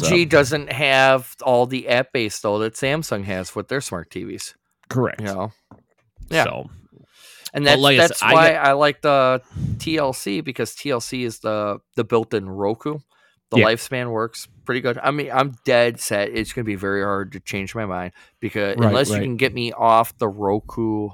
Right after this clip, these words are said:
Speaker 1: um, uh, experience,
Speaker 2: Yeah.
Speaker 1: I'm gonna be dead set on the T L C T Vs because T L C, oh yeah, it's a cheap brand, but they're lasting just as long as any other brand out there. Um,
Speaker 2: Yeah.
Speaker 1: you don't need the extra Roku stick or something to plug it in the
Speaker 2: Right.
Speaker 1: T V.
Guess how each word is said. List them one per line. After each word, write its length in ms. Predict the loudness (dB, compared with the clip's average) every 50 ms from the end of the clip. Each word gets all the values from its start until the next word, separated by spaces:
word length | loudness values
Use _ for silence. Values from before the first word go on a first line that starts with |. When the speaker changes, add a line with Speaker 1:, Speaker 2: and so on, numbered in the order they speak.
| -12 -12
Speaker 1:
um, 400 | -10 -8 -6 -6 -8 -8 -10 -14 _ _ _ _ -20 -20 -20 _ _ _ _ -18 -10 -6
uh, 340 | -4 -2 -2 -2 -4 -6 -8 -8
experience, 840 | -8 -8 -8 -6 -4 -2 0 0 0 0 -2 -4 -4 -6 -10 -14 -18 _ _ -20 -20 _ _ _ _ _ 6
Speaker 2:
Yeah. 240 | 6 6 6 4 0 0
Speaker 1:
I'm 220 | 2 2 2 2 2
gonna 200 | 0 0 0 0
be 140 | -2 -4
dead 440 | -6 -8 -4 2 4 4 4 4 2
set 280 | 0 -2 0 0 0 0
on 140 | -2 -4 -6
the 120 | -8 -10 -12 -10
T 160 | -8 -6 -4
L 140 | -4 -4 -6
C 160 | -10 -12 -14
T 160 | -12 -12 -10
Vs 260 | -8 -8 -8 -10 -10 -12
because 400 | -12 -8 -6 -6 -6 -6 -8 -12 _ _ _ _ _ _ _
T 140 | 2 4 6
L 100 | 6 6
C, 300 | 4 0 -2 -2 0 2
oh 60 | 2
yeah, 200 | 4 4 2 2 0
it's 200 | -2 -4 -8 -10
a 40 |
cheap 220 | -10 -8 -10 -8 -6
brand, 300 | -4 -4 -4 -6 -8 -12 _
but 120 | -14 -10 -6
they're 140 | -4 -4 -4
lasting 640 | -4 -2 0 0 0 -2 -4 -6 -8 -8 -8 -8
just 280 | -8 -8 -8 -8 -8 -10
as 140 | -10 -8
long 220 | -6 -6 -6 -6 -6
as 100 | -8 -10
any 220 | -10 -10 -8 -6
other 180 | -6 -6 -6 -6
brand 260 | -4 -4 -4 -4 -4
out 120 | -6 -6
there. 160 | -4 -6 -6 -8 _ _ _ _ _ _ -10 -4
Um, 300 | -2 2 2 2 4 4
Speaker 2:
Yeah. 140 | 4 2 2 -2
Speaker 1:
you 140 | -8 -12
don't 340 | -2 2 4 4 4 2 0
need 400 | -2 -2 -2 0 -2 -2 -4 -4
the 220 | -6 -6 -6 -4 -2 -2
extra 600 | -2 0 -2 -6 -8 -4 -2 0 0 0 0 -2
Roku 640 | -4 -2 2 4 4 4 4 0 -2 -4 -4 -4 -4
stick 560 | -6 -6 -6 -4 0 2 2 2 0 -2 -4
or 160 | -4 -4 -4
something 440 | -2 -4 -4 -4 -4 -4 -6 -6 -4
to 80 | -6 -8
plug 320 | -8 -6 -4 -4 -4 -2
it 40 | -2
in 100 | -2 0
the 60 | 2 2
Speaker 2:
Right. 100 | 2 0
Speaker 1:
T 80 | -2
V. 120 | -6 -6